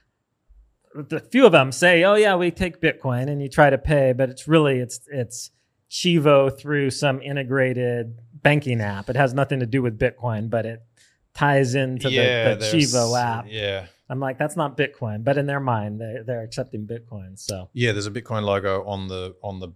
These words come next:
Speaker 2: on the brochure from
Speaker 1: Yeah.
Speaker 2: the bank that they deal with,
Speaker 1: Yeah.
Speaker 2: and they, and it doesn't, it's a different Q R
Speaker 1: Yeah.
Speaker 2: code. It's not even a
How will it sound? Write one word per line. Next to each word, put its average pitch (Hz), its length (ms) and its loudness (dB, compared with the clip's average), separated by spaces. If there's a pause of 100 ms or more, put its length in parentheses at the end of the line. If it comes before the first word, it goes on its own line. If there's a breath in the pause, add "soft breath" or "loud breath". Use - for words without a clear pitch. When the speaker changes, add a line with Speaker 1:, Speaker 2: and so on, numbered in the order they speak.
(240)
Speaker 2:
on 101 100 -10
the 92 80 -10
brochure 95 480 -6
from 147 80 -8
Speaker 1:
Yeah. 104 160 2
Speaker 2:
the 92 80 -8
bank 98 260 -4
that - 120 -20
they 90 120 -12
deal 92 240 -14
with, 90 100 -6
Speaker 1:
Yeah. 95 200 -2
Speaker 2:
and 92 140 -16
they, 92 160 -14
and 90 120 -14
it 87 60 -20
doesn't, 95 220 -10
it's 90 140 -14
a 101 40 -10
different 95 280 -10
Q 92 140 -10
R 90 100 -2
Speaker 1:
Yeah. 101 160 -4
Speaker 2:
code. 82 100 -14
It's - 140 -10
not 95 120 -12
even 85 200 -18
a 85 140 -20